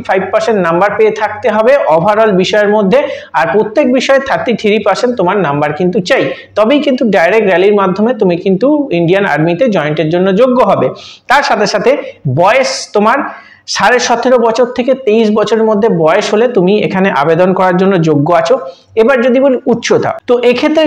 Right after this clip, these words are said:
যে উচ্চতা আছে একশো ঊনসত্তর সেমি চাই, পঞ্চাশ কেজি কিন্তু ওয়েট চাই, আর যেটা chest আছে সাতষট্টি সেমি কিন্তু chest চাই, এবং পাঁচ সেমি কিন্তু বুকের ছাতি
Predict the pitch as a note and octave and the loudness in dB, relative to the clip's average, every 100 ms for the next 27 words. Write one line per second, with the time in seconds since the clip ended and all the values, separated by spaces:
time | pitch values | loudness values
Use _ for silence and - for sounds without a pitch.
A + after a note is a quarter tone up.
0 | C#4+ D4 A#3 G#3+ B3+ C4 B3 B3 C#4+ - | 2 0 0 0 0 2 0 0 -4 -2
1 | F3 - - C4+ G#3+ G#3 G#3 A#3 B3+ A#3+ | -2 -2 -4 0 2 0 0 -2 0 0
2 | B3 A#3 A3+ B3 B3 - F3+ F3+ A#3 A3 | 0 0 2 0 0 0 0 0 -2 -2
3 | A3+ G#3 A3+ G#3+ G#3+ A#3+ D3+ F3 G#3+ - | 0 0 0 0 0 0 0 2 2 0
4 | - A#3+ C#4+ - - - C#3+ D#3 D#3 F#3+ | 0 0 0 -6 -12 -4 0 0 0 0
5 | A3+ - B3 C#4 C4+ G#3+ C4 B3 F3 E3 | -2 -2 0 0 0 -2 -2 -4 -4 -4
6 | E3 A#3 A#3 A#3+ A#3 A#3 A3+ A#3 A#3+ - | -2 -2 0 -2 0 0 2 0 -2 0
7 | G#3+ G#3+ G#3+ B3+ C4+ F#3+ A3 A#3 - G#3+ | 0 0 0 0 0 2 0 0 0 -2
8 | A#3 - G#3 G#3 A3 A3 G#3+ F3 G3+ G3+ | -2 -2 -2 0 -2 0 -2 0 -2 -2
9 | G3 | -4